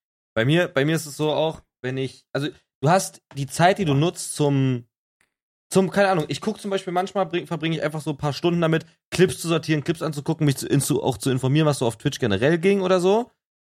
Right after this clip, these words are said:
Und das geht halt on Stream, es geht halt irgendwie nicht. Und du legst dich ja dann auch nicht irgendwie,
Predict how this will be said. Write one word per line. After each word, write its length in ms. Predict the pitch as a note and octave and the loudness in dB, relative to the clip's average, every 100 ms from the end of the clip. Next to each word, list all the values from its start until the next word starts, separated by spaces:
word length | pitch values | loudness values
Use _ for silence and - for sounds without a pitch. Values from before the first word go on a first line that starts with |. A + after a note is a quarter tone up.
| _ _ - | _ _ 0
Und 240 | D3+ D3 | 2 4
das 220 | F3+ E3+ | 2 2
geht 180 | G3 B3 | 0 2
halt 140 | C4 - | 0 2
on 140 | D#3 | 0
Stream, 180 | - D3 | 0 0
es 140 | C#3+ - | 0 2
geht 160 | G#3 | 2
halt 140 | F4+ F3+ | 2 2
irgendwie 180 | C#3 | 2
nicht. 220 | A2+ G#2+ - | 2 0 -2
Und 120 | C#3 | 0
du 40 | |
legst 280 | D3 F3 - | 2 0 -2
dich 80 | F3+ | -2
ja 80 | E3+ | -2
dann 120 | D#3+ | 0
auch 120 | D3 | -2
nicht 140 | D#3+ | -2
irgendwie, 400 | D#3+ D#3+ D#3+ E3 | -2 0 2 0